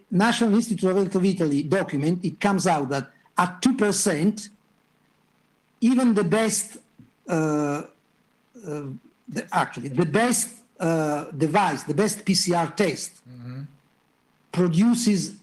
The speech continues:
Speaker 1: in-, inevitably fifty-one percent false positive. The worst, which is probably the more likely, given that no one has been validated or, or validated,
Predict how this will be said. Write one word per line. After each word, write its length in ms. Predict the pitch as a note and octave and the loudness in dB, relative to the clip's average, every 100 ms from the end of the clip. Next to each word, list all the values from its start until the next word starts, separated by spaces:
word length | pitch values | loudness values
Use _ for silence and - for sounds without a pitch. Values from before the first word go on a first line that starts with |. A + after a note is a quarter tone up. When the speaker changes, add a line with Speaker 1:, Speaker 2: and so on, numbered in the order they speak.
| _ _ - | _ _ -2
Speaker 1:
in-, 260 | F#3+ G3 | 2 2
inevitably 680 | A3+ G3+ G3+ G#3+ A3+ F#3 F3 | 4 2 4 2 2 2 0
fifty-one 560 | F3 A3+ A3 F#3+ F#3 F#3+ | 2 0 2 2 2 0
percent 640 | F3 - F3 E3+ D#3 - _ _ _ - | -2 0 0 0 -2 -8 _ _ _ -6
false 300 | - E3+ D#3+ | 0 0 0
positive. 580 | E3 C3+ C3+ E3 G3 - - _ _ _ - | -2 -2 -2 -2 -2 -6 -20 _ _ _ -2
The 180 | D3+ G3+ | 2 4
worst, 680 | C4 A#3+ A3+ A#3+ - - - _ | 2 2 0 0 -4 -8 -20 _
which 160 | - D#3 | -8 -4
is 80 | D#3+ | -2
probably 300 | - F#3 D#3+ | 0 0 2
the 80 | D#3 | 2
more 200 | E3 E3+ | 2 2
likely, 480 | F3 D#3+ C#3+ D3 D3+ | 2 0 -2 -2 0
given 340 | E3 D#3+ D3+ | 2 2 0
that 320 | D3+ D3 - | 0 -2 -4
no 180 | D3+ D#3+ | 0 2
one 240 | D#3 D#3 D#3 | 2 0 -2
has 120 | C3 | -4
been 400 | C3+ D3+ C#3+ C#3 _ - | -2 -2 -2 -6 _ -10
validated 600 | D#3+ D#3 D3+ D#3 D#3 C#3 | -2 0 2 0 0 0
or, 140 | C#3 | -2
or 260 | D#3 E3 C#3 | -2 -2 0
validated, 680 | C#3+ D#3 D3+ C3 C3 F3 | 0 0 0 -2 -2 -4